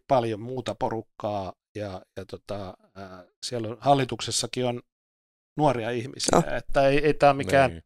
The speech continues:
Speaker 1: purukkojen kerho, vaan täällä on alle kolmekymppisiä monta mukana jo.
Speaker 3: Joo.
Speaker 1: Nyt, et meillä on niinku jälkikasvua, jatkuvuutta tässä hommassa, että tää on niinku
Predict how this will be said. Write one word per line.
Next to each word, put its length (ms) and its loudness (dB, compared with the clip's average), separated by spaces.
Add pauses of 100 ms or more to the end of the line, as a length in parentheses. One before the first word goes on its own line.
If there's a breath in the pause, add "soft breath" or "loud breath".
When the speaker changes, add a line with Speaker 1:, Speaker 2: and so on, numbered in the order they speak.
Speaker 1:
purukkojen 640 2
kerho, 360 0
vaan 140 -2
täällä 240 2
on 120 -4 (120)
alle 200 2
kolmekymppisiä 840 -2
monta 340 -6
mukana 420 -4
jo. 60 -6 (500 loud breath)
Speaker 3:
Joo. 320 0
Speaker 1:
Nyt, 140 -6
et 80 -6 (420)
meillä 180 6
on 60 6
niinku 160 4
jälkikasvua, 760 6
jatkuvuutta 680 4
tässä 240 0
hommassa, 460 -2
että 160 -8
tää 160 0
on 60 -6
niinku 220 -8